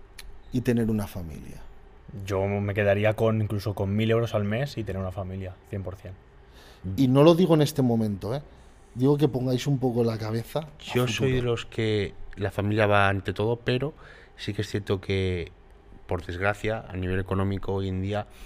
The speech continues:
Speaker 3: eh, siempre he defendido que una familia, lo digo porque he tenido, pues, no hace mucho tiempo, pues,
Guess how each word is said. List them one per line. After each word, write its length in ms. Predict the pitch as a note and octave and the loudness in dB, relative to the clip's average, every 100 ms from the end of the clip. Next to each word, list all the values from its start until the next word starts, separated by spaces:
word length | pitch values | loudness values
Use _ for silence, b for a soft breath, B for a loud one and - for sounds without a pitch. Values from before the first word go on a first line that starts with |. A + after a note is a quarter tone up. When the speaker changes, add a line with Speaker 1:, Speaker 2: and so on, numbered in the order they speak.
| B B - - | B B -14 -4
Speaker 3:
eh, 240 | F#2+ F#2 F2 | -2 -2 -2
siempre 540 | G2+ G2 G#2 G2+ F2+ | -4 -2 0 0 0
he 80 | F#2+ | -2
defendido 640 | G2 - G2 G2 G2 G2+ - | -2 -2 -2 -2 -2 -4 -2
que 420 | F#2+ F2+ E2 - - - - | 0 0 -2 -6 -18 -20 -6
una 200 | G2+ A2 | 0 0
familia, 560 | G#2+ G#2 G2+ G2+ A#2+ - | 0 0 0 -2 -4 -6
lo 140 | F2+ | -8
digo 140 | F2+ F2 | -8 -6
porque 300 | F#2 E2 F2 | -8 -8 -10
he 20 | |
tenido, 500 | - F2 F2+ F2 E2+ - | -10 -8 -6 -6 -10 -16
pues, 180 | - - | -16 -10
no 120 | F2+ | -8
hace 280 | F2+ - F2 | -6 -4 -4
mucho 520 | E2+ F2 F2+ F#2 F2 | -4 -4 -4 -4 -6
tiempo, 300 | E2 G2+ A#2+ | -6 -4 -6
pues, 180 | - | -8